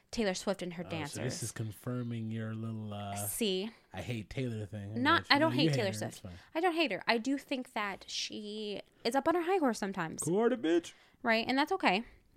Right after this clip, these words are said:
Speaker 1: if
Speaker 2: I
Speaker 1: that's
Speaker 2: see.
Speaker 1: what you wanna do. Um, he goes on to say, "Katie's twenty-eight now and can do her own thing. Her team is so lovely, and we have such a good connection.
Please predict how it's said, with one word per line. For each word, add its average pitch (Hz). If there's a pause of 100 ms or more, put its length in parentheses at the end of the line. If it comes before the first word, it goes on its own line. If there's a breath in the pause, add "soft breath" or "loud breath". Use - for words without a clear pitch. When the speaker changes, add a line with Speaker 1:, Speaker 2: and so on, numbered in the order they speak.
(340)
Speaker 1:
if 220
Speaker 2:
I 214
Speaker 1:
that's 190
Speaker 2:
see. -
Speaker 1:
what 185
you 202
wanna 226
do. 196 (680 loud breath)
Um, 208 (240 loud breath)
he 233
goes 240
on 226
to 226
say, 202
"Katie's 220
twenty-eight 214
now 196
and 202
can 214
do 196
her 170
own 170
thing. 240 (100)
Her 214
team 220
is 196
so 220
lovely, 180
and 180
we 185
have 190
such -
a -
good -
connection. 165